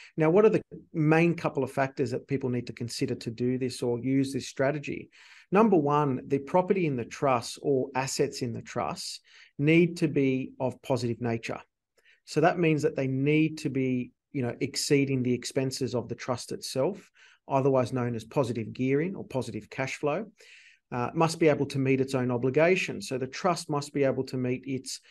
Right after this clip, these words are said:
principal repayments if the loan's P and I, or interest-only repayments if the loan's interest-only. It also must be able to meet the expenses such as council rates, water rates,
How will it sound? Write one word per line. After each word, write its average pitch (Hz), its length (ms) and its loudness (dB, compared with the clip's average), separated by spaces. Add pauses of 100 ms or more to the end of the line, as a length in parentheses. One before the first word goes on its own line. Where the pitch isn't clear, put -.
(160)
principal 151 480 2
repayments 135 560 -2
if - 140 -10
the 127 80 -2
loan's 123 300 -2
P 131 180 -4
and 117 100 -4
I, 127 320 -6
or 127 160 -6
interest-only 123 600 -4
repayments 117 580 -6 (420)
if 135 160 -4
the 135 60 -4
loan's 127 500 -2 (120)
interest-only. 135 680 -4 (120)
It - 60 -4
also 147 280 2
must 131 280 -4
be 143 60 2
able 123 120 0
to 127 80 -2
meet 123 220 -2
the 131 80 -6
expenses 127 480 -6
such - 180 -10
as 123 100 -10
council 131 380 -6
rates, 131 260 -2
water 127 300 -2
rates, 131 400 0